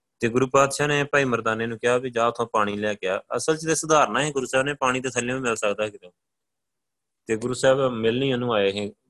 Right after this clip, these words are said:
ਹੁਣ ਗੁਰੂ ਸਾਹਿਬ ਨੇ ਭੇਜਿਆ ਭਾਈ ਮਰਦਾਨੇ ਨੂੰ ਪਾਣੀ ਲੈਣ ਵਾਸਤੇ, ਤੇ ਉਹ ਗੁਰੂ ਪਾ-, ਉਹਨੂੰ ਪਤਾ ਲੱਗਾ ਕਿ ਕੋਈ ਫਕੀਰ ਆ ਮਤਲਬ ਆਏ ਹੋਏ। ਤੇ ਉਹੀ ਗੱਲ ਕਿ ਉਹ, ਉਹਨਾਂ ਦਾ ਮਤਲਬ ਜਦੋਂ ਧਾਰਮਿਕ ਲੋਕ ਹੁੰਦੇ ਆ ਨਾ,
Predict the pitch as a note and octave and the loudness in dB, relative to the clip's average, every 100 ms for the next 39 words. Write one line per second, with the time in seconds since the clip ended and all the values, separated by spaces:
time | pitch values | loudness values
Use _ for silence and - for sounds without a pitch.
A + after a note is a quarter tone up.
0 | _ C3+ C3 A#2+ B2 A#2+ C3+ C3+ C#3 C3 | _ -8 -6 -4 -4 2 2 2 0 0
1 | G#2 G2+ A#2 A#2 G#2 F#2 F#2+ F#2 F#2+ F#2 | 2 0 2 0 -2 -2 -4 -2 -4 -4
2 | F#2 F2+ F2+ F2+ F2 - E2+ - _ _ | -6 -4 -4 -4 -6 -8 -14 -16 _ _
3 | _ _ _ _ _ G2 G2 F2+ - _ | _ _ _ _ _ -2 0 0 -2 _
4 | C3+ A#2+ A#2+ B2 B2+ D3+ C#3+ E3 D3+ C#3 | -4 -2 0 0 2 0 -2 -2 0 2
5 | C3 B2+ C3+ C#3+ C3+ C3+ B2+ A#2+ - A2 | 2 2 0 0 -2 0 -2 -4 -6 -6
6 | G2+ G#2 A#2 B2 A#2 G#2+ G#2+ G#2 G2+ G2+ | -4 -2 2 2 2 -2 -2 0 0 -2
7 | A2 F#2+ - _ _ _ _ _ _ C3 | -4 -6 -10 _ _ _ _ _ _ -4
8 | B2+ D3 C#3+ C3+ C3+ C#3 C#3 C3+ C3 C3 | -2 0 2 2 0 0 0 2 0 0
9 | A#2+ - A#2+ B2 C3 B2+ A#2+ G#2 G2 - | -2 -4 -4 -2 0 2 2 0 -4 -10
10 | - G#2+ A2 A2 A2 A2 G#2+ A#2 G#2+ G2 | -12 -8 -4 -4 -4 -4 0 0 0 -4
11 | G2 G#2+ A2 B2+ A#2 A2+ B2+ | -2 0 0 0 -4 -4 -4